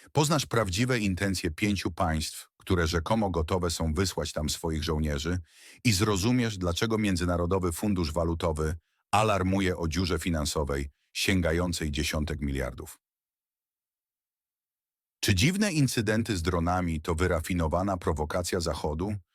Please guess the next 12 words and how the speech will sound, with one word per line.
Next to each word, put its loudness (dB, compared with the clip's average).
czy 2
przypadkowa 0
seria 0
rosyjskich -2
błędów? -4
Kto 2
tak -2
naprawdę 0
stoi 0
za 0
falą 0
propagandy 0